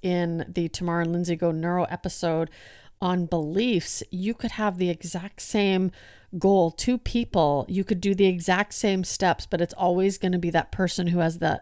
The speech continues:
belief in their ability to accomplish that goal that is going to be successful. So if you haven't listened to that episode, make sure you head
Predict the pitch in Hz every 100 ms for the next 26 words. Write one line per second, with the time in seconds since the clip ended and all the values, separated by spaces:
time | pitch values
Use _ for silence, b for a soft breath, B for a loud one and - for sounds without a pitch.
0 | - 175 175 185 220 240 - 202 190 180
1 | 165 170 180 185 190 165 - 160 156 -
2 | 180 185 180 165 - 123 170 160 160 160
3 | 160 B B B B - 156 175 160 -
4 | - 190 170 165 160 160 165 180 160 151
5 | 151 - - 170 - - 226 - - 123
6 | 82 - 185 180 170 175 180 233 - 196
7 | - 180 180 170 160 160 165 - 160 -
8 | 180 185 - - 175 170 - 165 170 160
9 | - 160 160